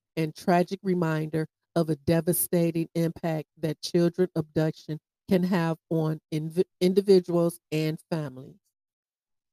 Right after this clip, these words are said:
Stephen endured years of physical and emotional abuse at the hands of his abductor, Kenneth Parnell, but his courage and resilience al-, allowed him to escape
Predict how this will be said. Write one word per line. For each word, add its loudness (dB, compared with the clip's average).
Stephen 2
endured 4
years 4
of -2
physical 0
and -2
emotional 0
abuse 0
at -2
the -2
hands -2
of -2
his -4
abductor, -4
Kenneth 2
Parnell, -2
but 6
his 4
courage 2
and 0
resilience 2
al-, 0
allowed 2
him 0
to 4
escape 0